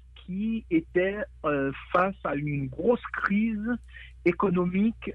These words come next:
euh, une crise socio-économique, en fait,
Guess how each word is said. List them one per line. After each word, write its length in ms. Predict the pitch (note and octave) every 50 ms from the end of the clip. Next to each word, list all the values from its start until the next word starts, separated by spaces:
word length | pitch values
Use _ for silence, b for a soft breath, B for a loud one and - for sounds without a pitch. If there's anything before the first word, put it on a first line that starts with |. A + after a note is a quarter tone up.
| - -
euh, 1120 | D#3 D3 C#3 C#3 C#3 C3+ C3+ C3+ C3+ C3+ C3 C3 B2+ B2+ B2+ B2+ B2+ B2 B2 A#2+ A#2+ A#2+ - -
une 120 | F3 D#3 D3
crise 260 | - - A#3+ G#3+ -
socio-économique, 840 | - - F#3 E3+ - - G3+ F3 D#3+ - D#3+ F3 F3+ F#3+ G3+ F3+ E3
en 60 | D3
fait, 200 | - - D3+ E3+